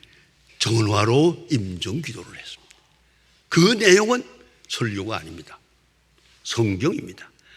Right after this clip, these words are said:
하나님의 말씀입니다. 하나님의 말씀을 만나야 됩니다. 이것밖에 길이 없어요. 이걸 알아야 합니다. 오늘 성경 말씀에 보면 빌립이 자기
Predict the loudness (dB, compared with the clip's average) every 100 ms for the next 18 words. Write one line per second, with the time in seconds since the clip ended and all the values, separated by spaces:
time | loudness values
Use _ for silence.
0 | -12 2 6 8 6 4 2 0 -2 -2
1 | -2 -4 -8 -14 -18 -2 6 8 8 4
2 | 0 2 2 2 2 8 10 10 8 6
3 | 6 2 0 -4 -14 -20 _ _ _ _
4 | _ _ _ _ _ _ _ _ 4 6
5 | 8 6 6 4 2 4 4 4 0 -8
6 | -10 -16 _ _ _ _ _ _ _ _
7 | _ -16 -8 -6 -4 -6 -8 -8 -12 -14
8 | -16 -18 -20 _ -20 -20 -20 _ _ _
9 | 2 4 2 0 -4 -4 -8 -8 -8 -10
10 | -12 -16 -16 -16 -18 -20 _ _ _ _
11 | -4 -2 0 -4 -6 -10 -14 -20 _ _
12 | _ -6 -6 -6 -12 -16 -20